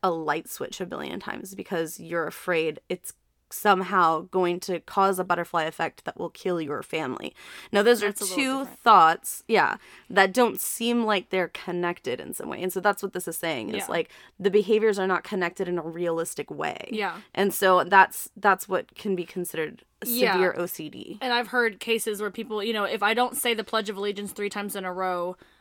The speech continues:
Speaker 2: I'm going to fall off of a cliff today or something like that.
Speaker 1: Right.
Speaker 2: Like, like, things like that, you're right. Like, those
Speaker 1: Mm-hmm.
Speaker 2: things seemingly don't have anything to do with each other, but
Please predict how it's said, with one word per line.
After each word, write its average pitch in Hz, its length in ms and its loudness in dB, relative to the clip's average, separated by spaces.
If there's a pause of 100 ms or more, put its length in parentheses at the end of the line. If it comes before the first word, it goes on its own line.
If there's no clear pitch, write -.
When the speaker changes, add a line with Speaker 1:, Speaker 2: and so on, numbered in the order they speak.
(320)
Speaker 2:
I'm 220 220 2
going 220 260 0
to 220 260 -4
fall 190 480 4
off 175 240 -2
of 185 100 -10
a 175 60 -6
cliff - 400 -10 (120)
today 156 260 -8
or 196 100 -4
something 202 220 -6
like 220 100 -2
that. 208 60 4
Speaker 1:
Right. 190 180 8
Speaker 2:
Like, - 100 -10
like, 247 220 -2
things 247 220 2
like 208 160 -2
that, 185 180 2
you're 190 100 -2
right. 185 220 -2
Like, 156 220 -8
those 196 160 -2
Speaker 1:
Mm-hmm. 226 60 -2
Speaker 2:
things 190 420 -2
seemingly 247 400 2
don't 190 160 -2
have 202 160 -2
anything 185 260 -6
to 175 60 -8
do 180 120 -4
with 190 120 -2
each 175 160 -8
other, 160 180 -10
but 175 180 -10